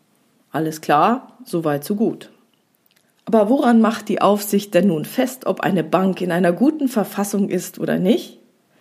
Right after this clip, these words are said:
Ganz einfach, sie prüft die Bank. Es heißt in dem Artikel zwar, Aufseher prüfen, ob eine Bank in guter Verfassung ist und alle Feststellungen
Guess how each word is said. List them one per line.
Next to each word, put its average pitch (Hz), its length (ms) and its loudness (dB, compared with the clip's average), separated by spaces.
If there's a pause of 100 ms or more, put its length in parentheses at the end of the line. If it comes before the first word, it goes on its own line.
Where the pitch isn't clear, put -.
(320)
Ganz 294 220 -4
einfach, 233 540 -2 (160)
sie 196 240 0
prüft 196 420 -4
die - 80 -4
Bank. 214 420 0 (640)
Es 180 160 -8
heißt 202 240 2
in 214 100 4
dem 190 200 0
Artikel 214 440 0
zwar, 196 420 -2 (340)
Aufseher 185 680 2
prüfen, 175 480 -6
ob 208 180 -8
eine 170 200 -2
Bank 165 260 -2
in 160 120 -4
guter 151 280 -2
Verfassung 151 540 -6
ist 226 320 -2
und 180 260 -4 (640)
alle 185 220 0
Feststellungen 185 1040 2